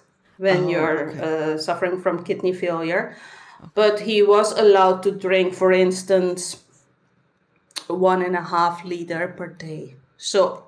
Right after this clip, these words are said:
Speaker 1: we had to count how many bottles of water or syrup or whatever he took
Speaker 2: Interesting.
Speaker 1: every day, because, um,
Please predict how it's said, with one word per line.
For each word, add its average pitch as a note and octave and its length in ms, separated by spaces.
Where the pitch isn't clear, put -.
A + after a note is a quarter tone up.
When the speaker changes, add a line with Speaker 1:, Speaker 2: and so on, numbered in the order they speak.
Speaker 1:
we A#3+ 160
had C4 320
to B3+ 80
count D#3 600
how A3 420
many F#3 680
bottles D#3 400
of - 180
water E3 880
or D3 340
syrup E3+ 840
or - 320
whatever D#3 680
he F3+ 380
took F3+ 240
Speaker 2:
Interesting. - 460
Speaker 1:
every F3 320
day, D#3 220
because, G3 460
um, F3+ 800